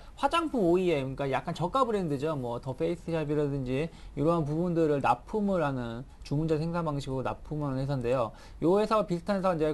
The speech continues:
코스맥스라는 회사가 있죠. 상당히 좋습니다. 그러니까 화장품 관련 산업에서 여러분들 보시기에 우리나라 화장품 다 수입,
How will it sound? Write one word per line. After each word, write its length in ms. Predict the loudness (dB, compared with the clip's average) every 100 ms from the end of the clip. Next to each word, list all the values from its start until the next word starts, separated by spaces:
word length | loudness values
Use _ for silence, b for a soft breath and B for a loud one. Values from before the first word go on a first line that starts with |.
| 0
코스맥스라는 800 | -4 -4 -6 -6 -4 -2 -2 -2
회사가 240 | -2 -2 -4
있죠. 300 | -2 -4 -4 B B B B B
상당히 380 | 0 2 4 4
좋습니다. 480 | 2 2 4 6 6
그러니까 1080 | 4 4 6 6 6 2 2 0 -2 -4 -8 -6
화장품 680 | 2 2 2 0 2 2 2
관련 360 | 2 2 2
산업에서 680 | -2 0 0 2 0 4 4
여러분들 360 | 4 2 0 0
보시기에 280 | 0 0
우리나라 380 | -2 -2 0 0
화장품 380 | 0 -2 -4 -8
다 160 | -6 -4
수입, 260 | -4 -4